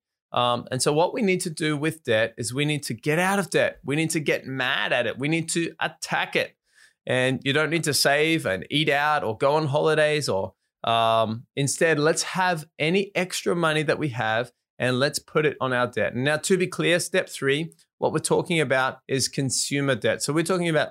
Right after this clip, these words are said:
all debt, um, except our house debt. Now, um, or our mortgage debt. Now, that's still a debt, that's still a loan, but it's a very big loan, it's a very large loan, and so we're gonna put that in step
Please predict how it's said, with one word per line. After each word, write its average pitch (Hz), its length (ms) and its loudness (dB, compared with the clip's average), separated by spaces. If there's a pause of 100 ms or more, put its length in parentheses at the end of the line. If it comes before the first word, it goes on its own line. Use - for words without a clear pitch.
all 180 360 2
debt, 135 420 0 (420)
um, 117 460 2
except - 520 -2
our 120 240 0
house 117 460 -4
debt. 107 240 0
Now, 127 320 -2 (500)
um, 110 440 2
or 117 180 2
our 113 80 0
mortgage 120 640 -2
debt. - 220 -2
Now, 127 120 0
that's 185 240 0
still 165 280 0
a 135 40 4
debt, 123 340 0
that's 131 200 0
still 143 300 0
a 120 100 2 (100)
loan, 131 380 2
but 123 140 2
it's 123 160 -2
a 127 40 -4
very 131 320 2 (160)
big 160 440 2
loan, 113 320 0
it's 127 120 -6
a 123 40 -4
very 123 240 0
large 131 560 0
loan, 117 340 -4 (300)
and 117 120 -2
so 127 120 2
we're 131 120 0
gonna 131 200 0
put - 280 -8
that 113 300 0
in 110 140 -4
step - 420 -2